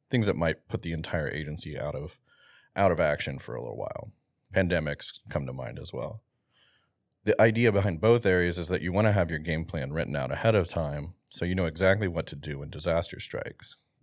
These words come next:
And you wanna test those plans to make sure they work like they're supposed to. It's kinda like how you wouldn't want to wing it if you found out your house was on fire or being broken into.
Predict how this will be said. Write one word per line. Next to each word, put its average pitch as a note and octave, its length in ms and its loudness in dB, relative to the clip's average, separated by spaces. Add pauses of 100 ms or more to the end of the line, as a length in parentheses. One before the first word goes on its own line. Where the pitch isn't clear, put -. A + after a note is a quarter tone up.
(120)
And F2+ 120 -2
you F2 60 -2
wanna E2+ 160 0
test - 320 -2
those D2+ 200 -4
plans D2+ 360 -8
to E2 100 -12
make D2 160 -8
sure E2 160 -8
they D2 120 -6
work D#2 320 -6
like D2+ 140 -6
they're - 140 -8
supposed - 560 -8
to. - 280 -12 (840)
It's - 100 -16
kinda G#2+ 200 6
like E2+ 220 4
how F#2 200 4
you F2 180 0
wouldn't G2 220 0
want E2+ 200 -2
to D2 80 -8
wing D#2 320 -2
it C#2+ 220 0
if D#2 160 -4
you C#2+ 80 -8
found D2+ 240 -2
out D2 120 -4
your - 120 -8
house F2 260 2
was - 120 -4
on D#2+ 120 0
fire C2+ 420 -6
or C#2 80 -10
being E2 220 -4
broken C#2+ 340 -6
into. - 280 -10